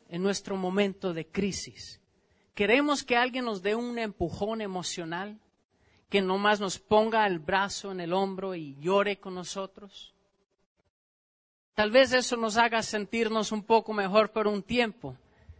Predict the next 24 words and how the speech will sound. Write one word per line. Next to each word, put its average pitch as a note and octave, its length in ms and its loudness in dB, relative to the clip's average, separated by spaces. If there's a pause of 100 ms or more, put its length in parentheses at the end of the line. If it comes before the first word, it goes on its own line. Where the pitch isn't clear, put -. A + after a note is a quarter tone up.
(340)
pero G3 220 2
a F#3 60 2
largo A3 420 2
plazo, A3+ 480 -4 (1700)
pues F3 340 -2
tienen F#3 280 -4
que G3+ 100 -8
regresar F#3+ 520 -2
mañana G#3 480 0
a F#3+ 40 -2
darnos F#3+ 360 0
otro G3+ 240 -4
abrazo. C4 500 -8 (1200)
Y A3 100 0
pasado A3 540 8
mañana. C4+ 540 -2 (2500)
Eso A#3 400 -4
no A3+ 180 0
es A#3 220 0
una A#3 260 0
solución G#3+ 720 -2
de F#3+ 120 -4
largo F#3+ 380 -2
plazo. G3+ 540 -10